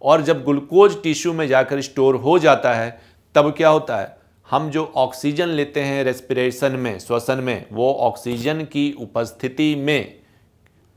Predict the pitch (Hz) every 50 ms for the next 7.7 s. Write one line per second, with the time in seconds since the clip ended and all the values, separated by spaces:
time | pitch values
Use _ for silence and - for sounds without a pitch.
0 | _ - 117 101 104 123 131 131 131 - 170 185 190 196 196 - - - 135 120
1 | 139 147 151 151 147 143 139 135 135 - - 151 120 - - 151 143 - - 175
2 | 170 165 165 156 151 147 151 147 139 - - 156 151 147 147 127 110 95 - -
3 | _ _ _ _ _ _ - 117 117 - 165 160 160 156 156 156 123 104 95 -
4 | - _ - 143 139 135 135 139 139 135 151 151 143 123 110 95 90 - _ _
5 | _ _ - 113 117 - - 123 120 120 127 131 143 139 - 139 - - 120 117
6 | - 123 120 123 120 120 120 117 104 113 117 113 110 - 135 131 - - - 135
7 | 139 135 143 143 - 147 143 143 139 135 127 110 98 98